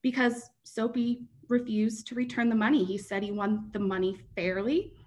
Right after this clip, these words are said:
and that he shouldn't have to owe the minor anything, um, from his winnings. So, of course, the vigilante group is out on the docks talking about ways that they could get Soapy and round him up.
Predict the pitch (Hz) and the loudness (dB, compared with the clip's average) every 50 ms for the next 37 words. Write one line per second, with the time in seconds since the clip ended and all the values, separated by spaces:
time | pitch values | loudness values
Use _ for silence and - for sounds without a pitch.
0 | - - - 240 233 233 240 254 247 - - 277 277 - - 294 277 285 277 277 | -12 -4 0 2 4 4 4 4 2 2 0 -2 -2 -2 -2 0 0 0 0 0
1 | 311 339 339 - - - - 208 202 196 196 196 190 185 185 180 180 180 185 196 | -2 -2 -2 -2 -4 -2 -2 -2 -2 0 0 0 0 2 2 2 0 0 -2 -4
2 | - - - 190 180 185 185 180 - 180 175 180 190 190 - - - - - - | -8 -8 -6 -2 0 0 -2 -2 -2 -4 -2 -2 -2 -2 -6 -12 -16 -18 -18 -18
3 | - - - - 196 196 196 - 226 226 220 240 269 247 247 269 320 320 - 175 | -18 -14 -8 -4 -2 -2 -2 -2 -2 0 2 2 2 2 2 4 4 4 4 4
4 | 185 190 - - - _ _ _ _ - - - - - - 320 311 311 311 311 | 2 -2 -4 -10 -16 _ _ _ _ -20 -20 -20 -16 -6 0 2 2 2 2 0
5 | - - 269 247 240 285 311 - - - - - 254 226 226 226 226 247 233 233 | 0 0 2 4 4 4 2 0 -4 -12 -4 0 2 4 4 4 4 4 2 2
6 | 226 233 233 - 262 226 - 233 247 254 - 220 220 226 214 220 226 233 240 233 | 2 0 0 -2 -2 -2 0 -2 -2 0 0 -2 0 2 2 2 2 4 4 4
7 | 226 233 196 202 247 302 302 - - - - - 220 220 226 - 254 240 226 226 | 2 2 0 0 0 0 -2 -4 -10 -14 -4 0 0 0 2 4 4 4 4 4
8 | 233 220 208 202 208 202 214 220 233 226 - 226 214 214 - 208 214 214 - - | 2 2 2 2 2 2 2 2 0 0 -2 -2 -2 0 0 0 0 0 0 0
9 | 226 202 202 202 - - - - - _ - 254 262 247 254 - - 240 220 226 | 0 0 0 0 -6 -14 -18 -20 -6 _ 2 2 2 2 0 -2 0 0 2 2
10 | 233 277 285 311 277 208 196 202 214 208 214 220 208 208 196 185 208 285 - - | 2 2 4 4 4 4 4 2 2 4 4 4 2 2 2 0 0 -2 -4 -6
11 | - - | -12 -20